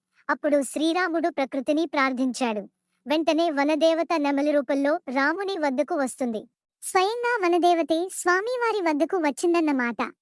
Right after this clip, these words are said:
"అవును నేస్తమా, స్వామి దగ్గరకు వచ్చి ఇక్కడికి దగ్గరలో మంచినీటి సరస్సు ఉంది, నాతో వస్తే మీకు చూపిస్తాను" అని చెప్తుంది. మయూరం చాలా వేగంగా వెళ్తుంది కదా, మరి సీతారాములు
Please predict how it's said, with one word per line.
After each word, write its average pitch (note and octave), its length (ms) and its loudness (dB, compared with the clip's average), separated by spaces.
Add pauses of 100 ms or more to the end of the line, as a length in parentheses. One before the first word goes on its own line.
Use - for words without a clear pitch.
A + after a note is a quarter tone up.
(280)
"అవును D#4+ 280 4
నేస్తమా, C#4+ 600 -2 (340)
స్వామి G4 460 0
దగ్గరకు D#4+ 460 2
వచ్చి F#4+ 400 0
ఇక్కడికి D#4 460 0
దగ్గరలో D4+ 640 2
మంచినీటి G#4+ 600 0
సరస్సు E4 400 -2
ఉంది, E4 300 0
నాతో D4 380 0
వస్తే F4+ 440 -2
మీకు G#4+ 220 -4
చూపిస్తాను" E4+ 720 -2 (100)
అని E4 200 0 (100)
చెప్తుంది. A#3 400 -4 (420)
మయూరం A#4 480 0
చాలా F4+ 380 0
వేగంగా F#4+ 460 0
వెళ్తుంది D#4+ 420 0
కదా, C4+ 360 -2 (320)
మరి E4+ 220 0
సీతారాములు F4+ 720 0